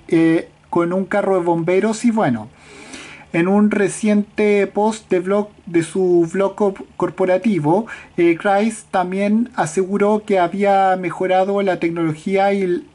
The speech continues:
y la operativa para garantizar una mayor seguridad y fiabilidad de sus, eh, vehículos, eh, robóticos. Y bueno, concretamente esta empresa señaló que había mejorado sus sistemas para detectar y rela-,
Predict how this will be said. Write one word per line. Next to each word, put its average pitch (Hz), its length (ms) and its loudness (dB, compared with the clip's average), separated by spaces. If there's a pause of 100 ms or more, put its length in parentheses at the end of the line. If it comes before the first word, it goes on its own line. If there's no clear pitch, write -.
(120)
y 170 140 -4
la 170 140 2
operativa 175 640 -2
para 185 180 0
garantizar 165 600 -2
una 185 140 -2
mayor 170 300 0
seguridad 185 640 0
y 190 40 -12
fiabilidad 185 680 -2 (720)
de 175 160 2
sus, 208 480 -2
eh, 175 240 4
vehículos, 196 720 0
eh, 165 640 2
robóticos. 185 920 -2 (320)
Y 214 100 4
bueno, 143 460 0 (260)
concretamente 208 1080 0
esta 185 200 -2
empresa 208 680 0 (240)
señaló 180 560 -2
que 202 100 0
había 202 300 0
mejorado 196 500 0
sus 202 220 -6
sistemas 196 460 -2
para 196 180 -2
detectar 170 580 0
y 220 220 -2
rela-, 175 460 0